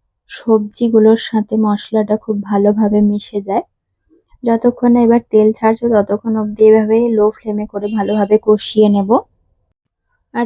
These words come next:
দেখুন এই পর্যায়ে কিন্তু কষানো খুব ভালো মতো হয়ে গেছে। এখন দিয়ে দেব একটি ছোট বাটির মাপ করে এক বাটি জল। এবার গ্যাসের ফ্লেমটা হাইতে করে ঝোলটাকে ফুটিয়ে নেব।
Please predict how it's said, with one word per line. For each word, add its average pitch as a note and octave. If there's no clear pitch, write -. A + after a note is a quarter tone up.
দেখুন B3
এই A#3+
পর্যায়ে G#3+
কিন্তু G#3+
কষানো G#3
খুব G#3
ভালো G3+
মতো G#3+
হয়ে G#3+
গেছে। G#3
এখন B3
দিয়ে A#3+
দেব A#3
একটি A3
ছোট G#3+
বাটির G#3
মাপ G3+
করে A3+
এক G#3
বাটি G#3
জল। F3
এবার B3
গ্যাসের A#3
ফ্লেমটা A#3
হাইতে G#3+
করে A3
ঝোলটাকে A#3
ফুটিয়ে A#3
নেব। G#3+